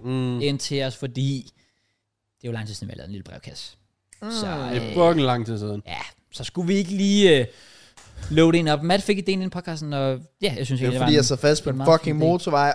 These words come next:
Speaker 3: og kommer til Odense, og så sidder jeg også fast i Odense.
Speaker 2: Oh, ja.
Speaker 3: Super fedt med vejarbejde over det hele.
Speaker 2: Ja, det lyder meget som Odense, det kan jeg sige. Jeg kan gerne lige hurtigt først lige undskylde, øh, til folk. Altså, der er mange, der skriver ind til vores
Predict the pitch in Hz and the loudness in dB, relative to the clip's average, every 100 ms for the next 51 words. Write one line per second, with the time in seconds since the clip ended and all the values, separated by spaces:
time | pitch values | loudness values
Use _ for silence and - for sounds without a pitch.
0 | - 180 202 277 311 233 180 165 185 175 | 8 10 12 10 4 2 2 2 2 2
1 | 156 160 170 190 196 202 - 139 - 196 | 0 -2 -2 4 4 4 2 -2 -2 -8
2 | - 147 120 110 - 104 _ - 113 90 | -2 -2 -2 -6 -10 -12 _ -14 -12 -12
3 | - - 277 220 220 208 170 143 135 165 | -10 -2 2 4 4 2 2 2 4 4
4 | 143 131 113 117 113 101 101 - - 110 | 4 2 2 -2 -4 -10 -14 -14 -10 -10
5 | - 127 120 101 110 101 95 107 - - | -8 -6 -4 -6 -8 -8 -10 -12 -16 -14
6 | 101 95 101 - _ _ 135 196 254 220 | -12 -8 -10 -12 _ _ -4 2 4 4
7 | 190 165 170 - 170 165 151 156 180 160 | 2 0 -2 -4 -8 -4 -4 -2 -2 -2
8 | 156 _ 131 123 113 - - 143 123 - | -4 _ -4 -4 -4 -8 -2 -4 -4 -8
9 | 123 120 113 _ _ _ _ _ 143 151 | -6 -6 -8 _ _ _ _ _ -2 0
10 | 151 185 165 - 202 143 117 113 117 110 | 0 0 -2 0 2 2 0 -4 -6 -6
11 | 107 - - | -6 -8 -12